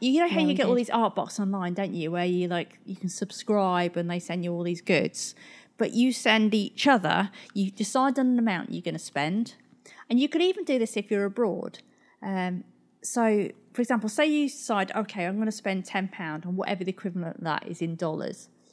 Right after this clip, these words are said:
Speaker 1: And
Speaker 2: Yeah.
Speaker 1: then you send each of those materials, but you could just do it by sending it directly from Amazon to the other person.
Speaker 2: Yeah,
Speaker 1: If you
Speaker 2: 'cause
Speaker 1: didn't,
Speaker 2: then
Speaker 1: yeah, 'cause then you don't pay all the postage fees and stuff. Um, but basically, so you send them a load of stuff,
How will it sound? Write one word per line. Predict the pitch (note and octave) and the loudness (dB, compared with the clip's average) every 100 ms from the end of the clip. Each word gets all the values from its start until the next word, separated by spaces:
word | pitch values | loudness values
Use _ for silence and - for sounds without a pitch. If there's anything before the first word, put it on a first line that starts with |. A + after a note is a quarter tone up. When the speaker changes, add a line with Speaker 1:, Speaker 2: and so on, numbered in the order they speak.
| - _ _ | -20 _ _
Speaker 1:
And | G#3 | 2
Speaker 2:
Yeah. | G#3 | 4
Speaker 1:
then | G#3 G#3 | 4 2
you | A#3+ | 0
send | - E4 F4 | 2 2 2
each | E4 | 0
of | B3 | -2
those | G#3 G3 G3+ | 0 0 -2
materials, | G3 A#3+ F#3 D#3+ | -2 0 0 -2
but | - | -4
you | - A#3 | -2 0
could | B3+ | -2
just | C4 B3+ | -4 -2
do | C#4 | 0
it | A3+ - | 0 0
by | F3 | -4
sending | - G#3 G3 F#3+ | -4 -2 -2 -4
it | - - | -6 -4
directly | G3 G#3 - | -2 0 -4
from | - F#3+ - | -8 -10 -2
Amazon | F3 F3 G3+ C#4 - - | -2 0 0 -2 -4 -18
to | - | -2
the | F#3+ | -2
other | F#3+ | 0
person. | - F3+ F3+ - F4 _ _ _ | 0 0 0 -8 -10 _ _ _
Speaker 2:
Yeah, | A#3 G#3+ G3 F3 - - | 4 6 8 4 -2 -4
Speaker 1:
If | A3 | 2
you | G#3+ | 2
Speaker 2:
'cause | G3+ | 6
Speaker 1:
didn't, | G3 G3 | 6 4
Speaker 2:
then | - - | 0 6
Speaker 1:
yeah, | B3 D#3+ - | 8 8 4
'cause | A3+ | 0
then | A#3+ | 4
you | A3+ | 4
don't | A3 - | 4 2
pay | G#3 G3+ | 0 2
all | F3+ | 2
the | F#3 F#3+ | 0 -4
postage | - A3 - E3+ - | -2 -4 -4 -12 -10
fees | - D#3 - | -10 -10 -12
and | - | -16
stuff. | - - - _ - - - - | -14 -14 -14 _ -20 -20 -20 -4
Um, | F#3 F#3+ F3+ - | 2 4 2 -2
but | A#3+ | 6
basically, | E4+ F4+ - - C3 D3+ | 8 6 2 -4 -4 -4
so | - - | -2 2
you | C#4 | 4
send | D#4+ D4+ C#4+ | 6 6 6
them | C4 | 6
a | A#3+ | 4
load | A3+ A3 | 4 4
of | A3 | 0
stuff, | - E3 - - - | -2 -2 -2 -6 -16